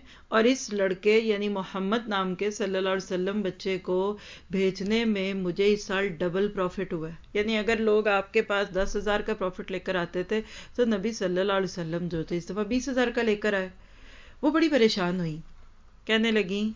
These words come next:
कि "आपका ये इतना double profit कैसे हुआ?"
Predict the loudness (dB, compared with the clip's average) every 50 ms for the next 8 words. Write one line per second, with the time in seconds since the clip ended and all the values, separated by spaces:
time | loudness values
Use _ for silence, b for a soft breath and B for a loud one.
0 | -10 -16 -4 0 0 0 2 0 -6 -8 -2 2 4 4 4 2 -2 -2 0 2
1 | 2 2 2 0 -2 -4 0 2 2 2 2 2 -2 -2 -2 0 0 0 -2 -2
2 | -4 -2 -4 -4 -4 -4 -8 -6 -6 -8 -8 -8 -8 -8 -8 -8 -12